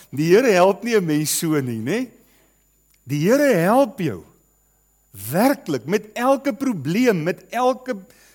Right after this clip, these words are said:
<clears throat> besorgdheid, met elke las wat daar mag wees. <clears throat> Ons kan vanmôre met vrymoedigheid sê, kyk net na hierdie basis.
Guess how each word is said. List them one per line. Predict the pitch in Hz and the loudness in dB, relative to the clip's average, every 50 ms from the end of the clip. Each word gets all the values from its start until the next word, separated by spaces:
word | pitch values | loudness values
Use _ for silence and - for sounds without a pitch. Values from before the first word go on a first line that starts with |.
| _ - | _ -10
<clears throat> | 185 233 285 247 269 196 156 135 127 190 | -8 -4 -2 0 0 0 0 0 0 0
besorgdheid, | 190 - - - 247 254 247 196 - - 180 160 139 | 0 0 0 2 2 2 2 0 -2 -4 -4 -4 -2
met | 151 170 165 - | -4 -6 -6 -4
elke | - 208 233 262 240 - - 220 | -2 0 0 0 0 0 0 0
las | 175 139 123 127 190 247 208 135 - - - - _ _ - - - - _ | 0 0 0 0 0 0 0 -2 -8 -14 -16 -18 _ _ -20 -20 -20 -20 _
wat | - 117 143 175 208 | -4 0 2 2 4
daar | 233 233 233 220 190 | 4 4 4 2 2
mag | 190 196 226 208 151 139 | 2 2 0 0 -2 -6
wees. | 120 147 185 220 214 151 - - - - _ _ _ _ _ _ _ - | -6 -4 -2 0 0 -2 -2 -4 -12 -16 _ _ _ _ _ _ _ -8
<clears throat> | 208 262 277 277 285 208 185 202 | -4 0 2 2 2 2 0 0
Ons | 226 240 226 | -2 0 2
kan | 247 247 220 | 0 0 0
vanmôre | 196 240 214 202 202 226 254 269 262 | 0 0 2 2 4 4 4 2 0
met | 233 226 190 | -2 -2 -4
vrymoedigheid | - 208 196 180 165 156 156 208 208 233 220 220 202 190 - | -4 -2 -2 -2 -2 -2 -4 -2 -2 -2 -2 -2 -4 -4 -4
sê, | - - 170 127 - - - - _ - | -4 -4 -4 -4 -6 -8 -18 -18 _ -4
kyk | 294 311 285 294 294 | -2 -2 -2 0 -2
net | 285 - - | -4 -4 -4
na | 247 233 220 | -4 -4 -4
hierdie | 220 226 247 202 | -2 -2 -4 -4
basis. | 143 127 147 160 185 196 196 - - 123 - - - - | -2 -2 0 0 0 0 -2 -4 -8 -8 -10 -12 -16 -20